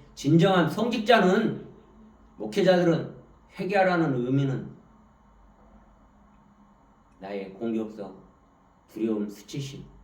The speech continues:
쪼다 바보로 있는 상황에서 참 존재로, 존귀함으로, 왕으로서 그 원형으로 다시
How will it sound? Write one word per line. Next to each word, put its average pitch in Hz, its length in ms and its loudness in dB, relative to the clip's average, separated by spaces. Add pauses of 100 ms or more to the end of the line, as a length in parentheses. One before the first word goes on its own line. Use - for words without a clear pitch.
(1600)
쪼다 139 360 -6
바보로 110 400 -8
있는 92 220 -12 (520)
상황에서 123 560 -14 (1200)
참 123 300 -14
존재로, 104 540 -10
존귀함으로, 104 640 -10 (160)
왕으로서 127 560 -4 (360)
그 110 160 -10
원형으로 135 640 -2
다시 117 500 -14